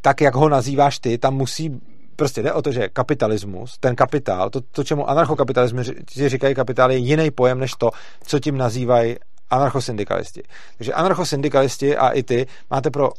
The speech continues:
označení kapitálu jiný pojem než anarchokapitalisti. Což potom znamená, že pro anarchokapitalistu je kapitál i tohle.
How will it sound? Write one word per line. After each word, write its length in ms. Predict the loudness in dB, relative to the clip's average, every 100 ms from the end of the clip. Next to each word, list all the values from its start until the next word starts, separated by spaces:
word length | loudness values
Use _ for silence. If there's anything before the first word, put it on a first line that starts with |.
| -4
označení 420 | 0 0 0 0
kapitálu 400 | 2 2 6 6 4
jiný 280 | 2 2
pojem 340 | 2 4 2 0
než 200 | -4 -6 -6
anarchokapitalisti. 840 | -4 -4 0 0 2 2 2 -4 -6 -6 -8 -6
Což 160 | -4
potom 280 | -2 -2 0
znamená, 440 | -2 -2 -4 -6 -8 -12 -8
že 140 | -6
pro 240 | 0 2 0 -4 -6
anarchokapitalistu 1040 | -2 0 0 0 0 2 2 2 -4 -8 -8 -12 -10 -2
je 140 | 0
kapitál 420 | 2 2 4 4 4
i 80 |
tohle. 360 | 2 2 2 -6